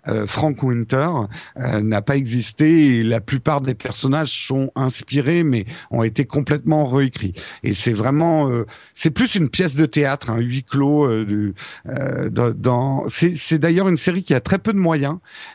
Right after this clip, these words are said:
euh, on le sent, mais justement, elle est très intéressante en ça, c'est que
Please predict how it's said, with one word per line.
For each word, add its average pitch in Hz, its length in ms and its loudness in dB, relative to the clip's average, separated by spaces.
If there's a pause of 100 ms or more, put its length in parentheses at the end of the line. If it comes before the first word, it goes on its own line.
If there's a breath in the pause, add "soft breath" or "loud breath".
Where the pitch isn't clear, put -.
(120 loud breath)
euh, 117 360 0
on 117 260 2
le 123 100 4
sent, 160 400 -2 (280 loud breath)
mais 131 320 4
justement, 170 540 0
elle 143 100 0
est 127 120 -2
très 170 260 0
intéressante 156 600 -2
en 135 60 -2
ça, 175 220 0
c'est - 140 -6
que 120 140 0